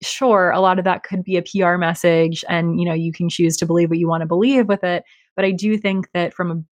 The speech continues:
from being on the brand side, I saw a very transparent, action-oriented message of,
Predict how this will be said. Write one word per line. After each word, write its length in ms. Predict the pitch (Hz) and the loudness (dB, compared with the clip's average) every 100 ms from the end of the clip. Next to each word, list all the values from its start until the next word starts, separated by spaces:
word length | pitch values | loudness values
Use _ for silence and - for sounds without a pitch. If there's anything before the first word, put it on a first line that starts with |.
| - | -4
from 180 | 180 175 | 0 2
being 200 | 185 180 | 2 0
on 80 | |
the 60 | 175 | 0
brand 340 | 165 165 175 | 0 0 0
side, 340 | 175 160 160 156 - | 0 0 0 -4 -2
I 220 | 175 175 | 0 0
saw 260 | - 170 160 | 0 0 2
a 40 | |
very 240 | 170 165 | 0 0
transparent, 840 | 165 - 165 160 - 180 180 175 - - | -2 -6 -6 -6 -4 -2 0 -2 -4 -4
action-oriented 840 | 175 - 175 175 165 160 165 165 | -2 -4 -4 -2 -2 -2 -4 -4
message 500 | 160 160 196 202 208 | -6 2 4 4 2
of, 360 | - 175 170 | 0 -2 -2